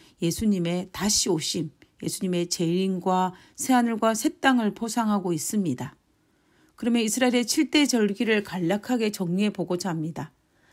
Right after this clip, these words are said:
첫 번째 절기는 유월절입니다. 레위기 이십삼 장 오 절에 보면 "정월 십사 일 저녁은 여호와의 유월절이요."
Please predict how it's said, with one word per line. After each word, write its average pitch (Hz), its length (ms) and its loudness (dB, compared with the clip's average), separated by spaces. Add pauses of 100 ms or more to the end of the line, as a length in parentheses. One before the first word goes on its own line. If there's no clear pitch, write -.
(200)
첫 320 160 0
번째 311 340 4
절기는 190 800 0
유월절입니다. 175 960 2 (600)
레위기 226 400 4
이십삼 214 400 0
장 226 260 0
오 180 180 2
절에 247 280 2
보면 170 600 -2
"정월 233 360 0
십사 - 500 2
일 240 160 2
저녁은 180 640 0 (400)
여호와의 214 720 4
유월절이요." 202 840 2